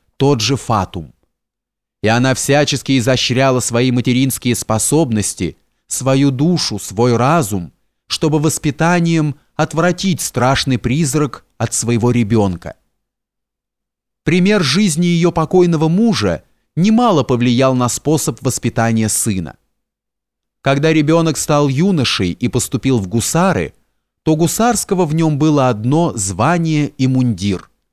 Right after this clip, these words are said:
Воспитанный как девочка – в глуши маленького провинциального городка, нежный, нервный, крайне мягкого характера,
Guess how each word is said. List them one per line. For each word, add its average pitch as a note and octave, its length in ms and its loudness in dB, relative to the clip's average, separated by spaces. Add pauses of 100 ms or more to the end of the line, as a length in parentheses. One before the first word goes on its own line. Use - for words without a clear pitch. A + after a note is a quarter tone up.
(640)
Воспитанный D#3+ 720 0
как C#3 260 0
девочка – C3+ 680 0 (280)
в A2 100 -10
глуши F3 380 0
маленького E3 580 2
провинциального C3 800 2
городка, A#2 680 0 (480)
нежный, D#3 840 0
нервный, C3+ 840 0 (240)
крайне F3 400 2
мягкого E3+ 460 0
характера, B2+ 840 0